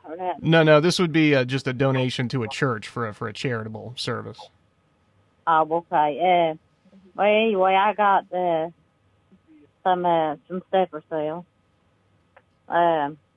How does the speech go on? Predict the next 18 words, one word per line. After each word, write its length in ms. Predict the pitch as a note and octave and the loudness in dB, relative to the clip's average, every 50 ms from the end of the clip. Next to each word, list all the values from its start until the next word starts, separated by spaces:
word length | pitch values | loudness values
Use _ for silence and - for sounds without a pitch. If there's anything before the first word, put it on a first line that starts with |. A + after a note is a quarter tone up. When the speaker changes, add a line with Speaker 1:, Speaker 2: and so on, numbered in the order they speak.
| _ _ _ - | _ _ _ -10
Speaker 1:
you, 220 | - F#3+ G#3+ G#3+ - _ _ _ _ _ _ _ _ _ _ _ - | -4 -2 -2 -2 -2 _ _ _ _ _ _ _ _ _ _ _ -4
okay, 380 | F3 F#3 F3+ F#3+ F3+ F3 E3+ - - - | -4 -2 0 0 0 0 -2 -6 -10 -6
I 160 | F3 F#3 F#3+ F#3 _ | -4 -4 -4 -4 _
still 140 | - G#3 G3 | -4 -2 0
got 180 | F#3+ F3+ F#3 | 0 0 2
that. 180 | - F3+ E3+ - - | 2 2 2 2 2
I, 200 | F3 G3 G3 G3 F#3 - | 0 0 0 -2 -2 -2
I 140 | - G3+ G#3 G#3+ _ | 0 0 0 -2 _
still 140 | - A3 G#3+ | -2 -2 0
got 220 | G#3 G3+ G3+ - | 0 0 -2 0
that 180 | - E3+ - - | -2 -4 -2 -2
little, 460 | F#3 G3+ G#3 G3+ G3+ F#3+ F3 F3 E3+ | -2 -2 0 0 0 0 0 0 0
little, 260 | G3 G3 G3+ F#3+ F#3 - - | 0 0 0 -2 -4 -2 0
uh, 320 | F3+ F3+ E3+ D#3+ D#3+ D3+ | 2 2 2 2 0 0
little 240 | D#3+ F3+ G3 G3 F#3+ | -2 -2 -2 -2 -2
gray 300 | F3+ F#3+ F#3+ G3 G3 G3 | -2 -2 -2 -2 -4 -4
bicycle 680 | F3 F3+ F#3 F#3 F#3 F3+ _ - D#3+ D#3+ D3+ C#3 C3+ - | -2 0 0 2 0 -2 _ -6 -6 -6 -6 -8 -14 -14
for 120 | - C#3+ | -14 -16